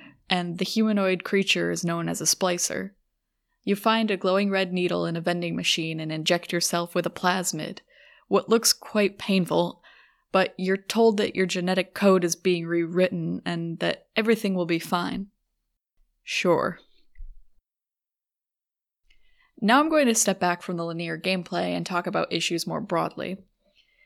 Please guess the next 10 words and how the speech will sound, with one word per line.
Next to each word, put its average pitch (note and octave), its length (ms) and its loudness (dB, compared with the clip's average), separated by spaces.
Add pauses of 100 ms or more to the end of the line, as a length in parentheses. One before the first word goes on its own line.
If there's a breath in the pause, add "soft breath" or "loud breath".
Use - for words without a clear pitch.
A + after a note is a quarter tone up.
(320 soft breath)
And G3+ 300 2
the G3 100 -2
main A#3 240 4
draw G#3+ 200 2
to F#3+ 160 -6
the E3+ 80 0
game, E3+ 440 -2
for F3 120 -2
me A#3 260 4
anyway, E3+ 640 -4